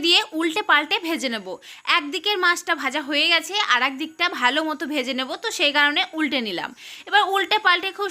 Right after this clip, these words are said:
সুন্দরভাবে মাছগুলোকে ভেজে ফেললাম। এবার তেলটাকে ঝরিয়ে নিয়ে নামিয়ে নিচ্ছি একটা প্লেটের মধ্যে। প্রত্যেকটা মাছের টুকরোগুলোকে নামিয়ে ফেললাম কড়াই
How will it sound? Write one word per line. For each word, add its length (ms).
সুন্দরভাবে 500
মাছগুলোকে 560
ভেজে 320
ফেললাম। 320
এবার 160
তেলটাকে 400
ঝরিয়ে 340
নিয়ে 160
নামিয়ে 380
নিচ্ছি 260
একটা 180
প্লেটের 400
মধ্যে। 340
প্রত্যেকটা 560
মাছের 280
টুকরোগুলোকে 540
নামিয়ে 280
ফেললাম 340
কড়াই 280